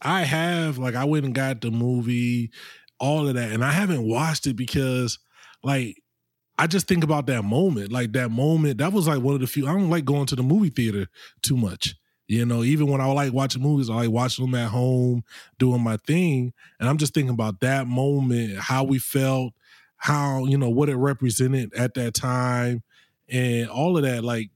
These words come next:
we don't get too many of those, man. And I mean, it's kinda like what we were talking about earlier with John Thompson.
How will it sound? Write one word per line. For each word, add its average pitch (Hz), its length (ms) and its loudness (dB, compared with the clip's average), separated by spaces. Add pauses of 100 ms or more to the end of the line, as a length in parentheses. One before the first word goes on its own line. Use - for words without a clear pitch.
(920)
we 170 120 4
don't 226 200 2
get 180 220 0
too 165 100 0
many 135 280 2
of 120 100 0
those, 107 280 -2
man. 117 260 0
And 120 100 -4
I - 20 -2
mean, 131 220 0
it's 123 80 -2
kinda 160 240 -2
like 156 160 0
what 147 140 2
we 151 80 2
were 147 60 0
talking 143 300 -2
about 131 280 -4
earlier 135 360 0
with 123 160 -4
John 123 300 -6
Thompson. 139 540 -6